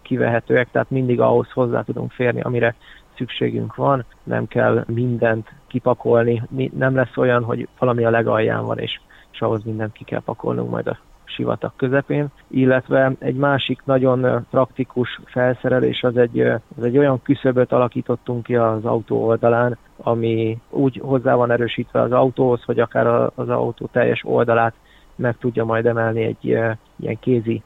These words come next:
emelővel. Tehát nem csak a kerékcseréhez, hanem bármilyen javításhoz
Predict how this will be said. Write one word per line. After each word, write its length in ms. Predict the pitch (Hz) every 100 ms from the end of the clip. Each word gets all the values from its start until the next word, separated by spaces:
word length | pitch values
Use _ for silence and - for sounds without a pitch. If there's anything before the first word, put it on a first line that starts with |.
| _ _
emelővel. 720 | - 117 113 113 110 120 123 120 - _ -
Tehát 160 | 120
nem 160 | 127 123
csak 200 | 127 -
a 220 | 127 117 113 -
kerékcseréhez, 880 | - 120 120 - 127 123 120 120 113
hanem 300 | 127 120 117 -
bármilyen 400 | 123 120 120 117
javításhoz 720 | 117 113 113 117 120 123 117